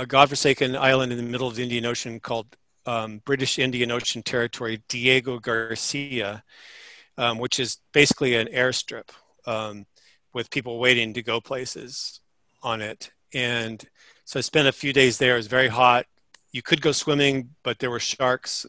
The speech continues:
so nobody wanted to go swimming. And there were a lot of snakes, I think, on the island, so you didn't wanna, like, go exploring the island too much. So after a few days of that, um, I was ferried out to the U S S Wabash,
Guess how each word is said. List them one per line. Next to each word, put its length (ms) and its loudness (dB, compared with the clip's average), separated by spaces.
so 180 -8
nobody 240 -2
wanted 200 -4
to 40 -12
go 80 -8
swimming. 540 -8
And 240 0
there 80 -2
were 60 0
a 40 -2
lot 140 2
of 80 0
snakes, 460 0
I 60 -2
think, 240 -8
on 200 -6
the 80 -6
island, 260 -2
so 100 -10
you 100 -6
didn't 140 -10
wanna, 140 -6
like, 140 -6
go 140 -6
exploring 480 -6
the 60 -4
island 340 0
too 120 -12
much. 260 -10
So 280 -10
after 280 4
a 40 2
few 220 0
days 300 6
of 80 0
that, 320 4
um, 400 -2
I 100 0
was 220 -8
ferried 400 4
out 180 8
to 120 -12
the 80 -10
U 180 -4
S 120 -4
S 180 -8
Wabash, 720 -2